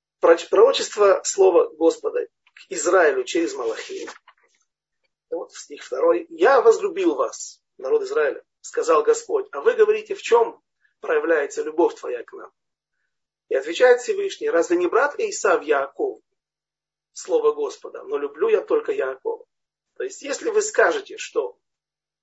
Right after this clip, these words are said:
я полюбил вас, потому что вы потомки Авраама, так знайте, что не все потомки Авраама любимы мною. Был у Авраама сын Ицхак, тоже ваш праотец, а у него был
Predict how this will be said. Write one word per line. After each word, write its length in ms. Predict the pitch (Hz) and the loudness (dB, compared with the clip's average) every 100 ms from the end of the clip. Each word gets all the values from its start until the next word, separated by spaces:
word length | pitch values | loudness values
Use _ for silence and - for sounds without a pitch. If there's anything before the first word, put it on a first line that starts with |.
| _ _ _ _ _ | _ _ _ _ _
я 220 | 165 202 | 0 2
полюбил 580 | 214 165 160 147 127 101 _ _ - - | 2 0 -2 -6 -14 -14 _ _ -20 -16
вас, 240 | 165 208 - | -2 -2 -2
потому 300 | 147 156 170 | -6 -6 -4
что 140 | 170 | -2
вы 100 | 185 | -2
потомки 380 | - - 175 - | -2 -2 -2 -2
Авраама, 640 | 139 165 262 247 - 226 _ _ _ | -2 2 2 0 -2 -6 _ _ _
так 180 | - - | -10 -6
знайте, 300 | 165 220 226 | 0 0 0
что 200 | - 165 | -6 -4
не 180 | 170 226 | 0 0
все 240 | - 220 | 2 0
потомки 380 | 196 165 185 170 | 0 0 0 0
Авраама 640 | 151 135 151 233 233 254 _ _ _ _ | -2 0 0 2 0 -2 _ _ _ _
любимы 400 | 165 160 190 196 | -8 -4 0 0
мною. 400 | 175 151 127 117 _ _ _ _ _ - | 2 -2 -2 -6 _ _ _ _ _ -2
Был 220 | - 185 | 0 4
у 100 | 165 | 4
Авраама 460 | 156 160 151 135 | 4 4 2 0
сын 240 | 110 - 123 | -6 -8 -12
Ицхак, 580 | - - 190 277 330 - _ _ | -12 -6 -2 0 -2 -14 _ _
тоже 280 | - 170 190 | -4 -2 0
ваш 220 | 214 220 | 0 0
праотец, 580 | 233 214 214 233 233 - | 2 2 2 2 2 -4
а 80 | 160 | -12
у 40 | 147 | -10
него 260 | 156 254 | -2 -2
был 320 | - 254 254 | -2 -6 -6